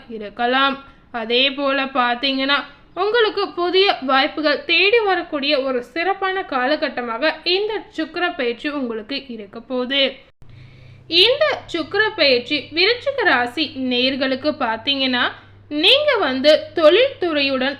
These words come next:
தொடர்பு உடையவர்களா இருந்தாலும் சரிங்க, அல்லது வேலையில் இருப்பவர்களாக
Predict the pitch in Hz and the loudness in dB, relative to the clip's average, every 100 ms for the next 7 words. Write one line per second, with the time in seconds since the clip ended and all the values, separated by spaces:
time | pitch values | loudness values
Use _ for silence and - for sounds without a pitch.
0 | - 302 294 392 415 403 - 262 302 381 | 0 2 4 2 0 -2 -2 0 2 2
1 | 381 330 311 311 - 277 269 339 370 269 | 2 0 0 -2 -2 0 0 2 0 -2
2 | 247 233 - 233 208 226 240 262 254 262 | -4 -8 -10 -10 -6 -6 -2 -2 0 -2
3 | 247 240 262 277 269 294 339 453 466 427 | -2 -2 -2 -4 0 2 4 4 4 0
4 | - 285 302 - 381 370 339 339 330 349 | -2 -2 -2 -2 -2 -2 -2 -2 0 -2